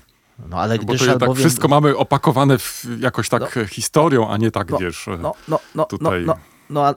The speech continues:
Speaker 1: no,
Speaker 2: Bo
Speaker 1: no,
Speaker 2: równie
Speaker 1: ale
Speaker 2: dobrze ktoś by mógł powiedzieć,
Speaker 1: No.
Speaker 2: e, czym różni nas ten podcast od innych podcastów.
Speaker 1: No, ale przecież wyższość świąt Bożego Narodzenia nad świętami Wielkiej Nocy jest zjawiskiem historycznym. Było na odwrót,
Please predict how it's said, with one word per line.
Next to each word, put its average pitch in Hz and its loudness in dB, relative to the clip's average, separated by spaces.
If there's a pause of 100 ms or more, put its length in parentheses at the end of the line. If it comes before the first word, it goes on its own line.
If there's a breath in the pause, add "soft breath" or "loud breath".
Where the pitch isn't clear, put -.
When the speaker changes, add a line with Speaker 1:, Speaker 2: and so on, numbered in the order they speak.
Speaker 1:
no, 139 -4
Speaker 2:
Bo 143 2
Speaker 1:
no, 147 -4
Speaker 2:
równie 151 6
Speaker 1:
ale 185 8
Speaker 2:
dobrze 180 4
ktoś 165 0
by 170 -2
mógł 185 4
powiedzieć, 175 2
Speaker 1:
No. 156 0
Speaker 2:
e, 139 -4
czym 151 2
różni 170 4
nas 113 -2
ten 107 -2
podcast 135 -4
od - -10
innych 170 -4
podcastów. - -10
Speaker 1:
No, 110 -2
ale 131 0 (260)
przecież 131 -4
wyższość 135 -6
świąt 131 -6
Bożego 127 -6
Narodzenia 123 -2
nad 117 -6
świętami 120 -6
Wielkiej 117 -6
Nocy 110 -6
jest 120 -8
zjawiskiem 113 -8
historycznym. 117 -6
Było 120 0
na 117 -4
odwrót, 117 -8